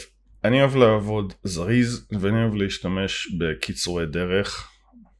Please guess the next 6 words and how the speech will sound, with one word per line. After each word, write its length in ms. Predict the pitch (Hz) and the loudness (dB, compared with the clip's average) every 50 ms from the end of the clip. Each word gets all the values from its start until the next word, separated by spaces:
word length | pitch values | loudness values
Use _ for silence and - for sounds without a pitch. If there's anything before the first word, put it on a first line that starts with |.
| _ _ _ _ - _ _ _ _ _ _ _ _ _ - | _ _ _ _ -20 _ _ _ _ _ _ _ _ _ -12
אז 480 | 90 87 90 92 87 - - - - - _ - | -10 -8 -6 -6 -6 -8 -8 -10 -10 -12 _ -10
יש 220 | 104 - - - | -10 -10 -8 -10
לי 60 | - - - | -12 -12 -10
פה 100 | - - | -8 -8
סיכום 560 | - - - - - - 120 104 101 110 131 127 - - _ - - - - - - - - - - - - - - - | -8 -8 -10 -8 -4 0 0 2 2 0 0 -2 -6 -18 _ -20 -20 -14 -10 -10 -10 -10 -12 -16 -18 -20 -20 -20 -18 -16
נחמד 520 | - - - - 101 87 80 85 90 92 | -14 -12 -8 -6 -4 -4 -2 -2 -2 -2